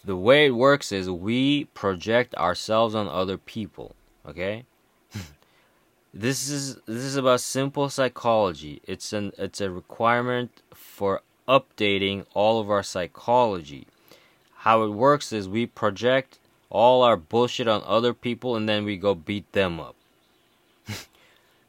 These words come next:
This is simple psychology. You are projecting your own bullshit on someone else and then going beating them up <coughs> 'cause you don't like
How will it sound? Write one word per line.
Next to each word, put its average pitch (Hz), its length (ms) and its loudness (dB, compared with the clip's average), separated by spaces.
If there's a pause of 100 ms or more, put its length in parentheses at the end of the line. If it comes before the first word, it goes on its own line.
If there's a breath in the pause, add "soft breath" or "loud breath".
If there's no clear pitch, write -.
This 123 220 -2
is 131 180 -2
simple 147 500 -2
psychology. 104 920 -2 (300 soft breath)
You 104 180 -2
are 107 60 2
projecting 123 640 0
your 98 160 0
own 113 380 0
bullshit 123 460 2
on 107 140 0
someone 113 440 -4
else 95 400 -4 (280 soft breath)
and 87 80 -10
then 95 140 -6
going 101 440 0
beating 113 340 -2
them 107 220 -6
up 92 180 -2 (760 soft breath)
<coughs> - 460 2 (920)
'cause 87 220 -2
you 92 120 -2
don't 101 440 0
like 90 480 -6